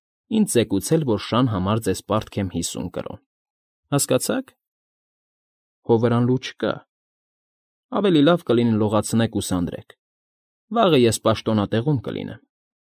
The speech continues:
իսկ մյուս օրը դրա հետ կգնամ զբոսնելու"։ Մինչ Շվեյկը լողացնում էր շանը, գնդապետը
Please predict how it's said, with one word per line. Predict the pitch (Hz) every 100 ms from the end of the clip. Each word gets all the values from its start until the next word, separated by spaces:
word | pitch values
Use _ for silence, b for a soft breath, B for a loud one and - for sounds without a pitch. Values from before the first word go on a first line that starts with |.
| -
իսկ | 120 -
մյուս | 120 123 -
օրը | 165 165 151 _
դրա | 131 135 113
հետ | 107 -
կգնամ | 98 95 107 113
զբոսնելու"։ | - 90 - - - - _ _ _ _ _ _ _ _ _ _ _ _ _ _ _ _ -
Մինչ | 226 -
Շվեյկը | - 113 120 98
լողացնում | 92 87 82 - 135 143
էր | 123
շանը, | - 110 107 104 _ _ _ _ -
գնդապետը | 113 104 92 85 117 135 120